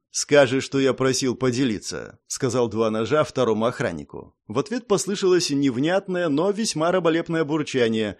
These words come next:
за которым последовал неуклюжий полупоклон.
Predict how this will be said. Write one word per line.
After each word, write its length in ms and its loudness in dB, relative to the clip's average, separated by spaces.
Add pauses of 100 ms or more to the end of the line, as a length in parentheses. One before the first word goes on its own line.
(100)
за 180 0
которым 400 -2
последовал 720 0
неуклюжий 580 0
полупоклон. 880 -2